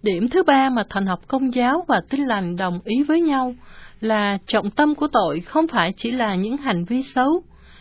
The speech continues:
nhưng nhất là thái độ nội tâm sai lầm. Những hành vi tội lỗi bên ngoài là kết quả của con người tội lỗi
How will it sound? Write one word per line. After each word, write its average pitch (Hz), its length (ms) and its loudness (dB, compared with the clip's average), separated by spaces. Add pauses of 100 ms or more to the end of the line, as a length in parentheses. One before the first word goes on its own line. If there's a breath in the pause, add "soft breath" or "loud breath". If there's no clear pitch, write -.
(140 soft breath)
nhưng 226 340 0
nhất 311 240 0
là 185 360 -2
thái 277 180 -4
độ 180 280 0
nội 190 340 -4
tâm 247 220 0
sai 247 320 -2
lầm. 175 300 -2 (840 soft breath)
Những 220 180 4
hành 269 220 0
vi 294 160 2
tội 196 200 0
lỗi 180 200 -2
bên 285 260 0
ngoài 202 320 -2
là 180 300 -4
kết 339 200 0
quả 175 360 -2
của 262 100 -10
con 285 220 0
người 196 360 0
tội 190 200 -2
lỗi 185 300 -2